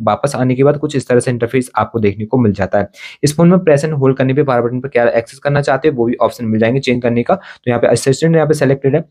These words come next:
आप चाहें तो अपने हिसाब से जो भी रखना चाहें उसको आप रख पाओगे। बैकबोन को प्रेस करने पे आपको इजी टच का ऑप्शन मिल जाता है, ये काफ़ी यूजफुल फीचर है। इसको आप यहाँ से on कीजिए। On करने के बाद स्क्रीन पे एक आपको बॉल देखने को मिल जाएगी,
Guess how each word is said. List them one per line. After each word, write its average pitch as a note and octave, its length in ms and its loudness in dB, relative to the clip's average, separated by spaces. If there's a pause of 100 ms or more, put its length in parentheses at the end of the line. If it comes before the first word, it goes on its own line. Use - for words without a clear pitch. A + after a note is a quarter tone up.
(140)
आप A#2 120 -2
चाहें B2+ 180 -4
तो B2+ 100 2
अपने B2+ 120 0
हिसाब C3+ 220 -2
से - 80 -4
जो A#2 140 2
भी C3 100 2
रखना B2+ 220 0
चाहें B2+ 200 -4
उसको - 320 -4
आप C#3+ 220 0
रख G#2 220 -4
पाओगे। G2+ 260 0 (300)
बैकबोन D3+ 260 2
को G3 60 2
प्रेस E3+ 220 2
करने D3+ 200 -2
पे D#3 120 2
आपको D3 380 -4
इजी C#3+ 220 -4
टच F3 180 0
का D#3 120 0
ऑप्शन B2+ 220 -4
मिल A#2 120 -4
जाता A2 180 0
है, D#3 60 2
ये D#3+ 100 0
काफ़ी C3+ 300 -4
यूजफुल A2 320 0
फीचर G2+ 320 -2
है। G#2 100 0 (220)
इसको - 180 -2
आप D3+ 140 2
यहाँ C#3 140 0
से D3 120 -2
on A#2+ 260 -2
कीजिए। D#3 280 0 (280)
On E3 140 4
करने F#3 160 2
के F3+ 40 4
बाद F#3+ 140 4
स्क्रीन F3 240 0
पे F3 120 2
एक D#3 220 0
आपको - 240 -2
बॉल A2+ 220 2
देखने G#2 280 -2
को C3 120 -2
मिल G#2+ 120 0
जाएगी, G2 300 -4